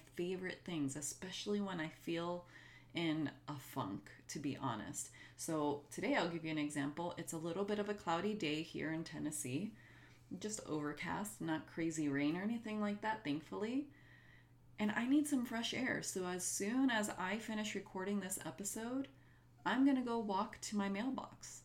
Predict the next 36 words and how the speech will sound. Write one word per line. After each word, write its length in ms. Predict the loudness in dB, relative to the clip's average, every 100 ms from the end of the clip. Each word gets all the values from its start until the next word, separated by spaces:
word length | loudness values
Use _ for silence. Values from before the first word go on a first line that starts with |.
| -20 -20 -8
No, 280 | -4 0 0
it's 160 | 0 2
not 220 | 2 2
a 20 |
mile 400 | 2 4 4 2
down 320 | 2 2 2
the 80 | 2
road, 580 | 2 2 2 0 -2 0
but 300 | 0 0 -4 -14 -20 -20 -20 0
it's 280 | 2 2 0 -8 -18 -4
long 380 | 0 2 2 4
enough 260 | 4 2
of 120 | 0 0
a 340 | 0 0 -2
walk 480 | 4 4 4 0 -4 -6
that 140 | -4 -2
I 100 | -4
can 340 | -2 -2 -2 -4 -8 -2
get 300 | -2 -2 -2
there, 360 | 0 2 2 2
I 100 | -2
can 320 | 0 -2 0
get 220 | -2 -2 -2
some 160 | -4
fresh 360 | 0 2 2 -2
air, 320 | -4 -4 -2 -2
listen 360 | -2 -2 -2 -4
to 120 | -2
the 140 | -2
sounds 360 | 0 -2 -2 -2
of 200 | -4 -4
na-, 460 | -2 -2 -2 -8 -4
nature, 720 | 0 0 0 -4 -2 -2 -2 -8 -20 -20 -20 -20 -20 -10
get 200 | -6 -4
some 220 | -2 0
fresh 460 | 0 0 -2 -2 -6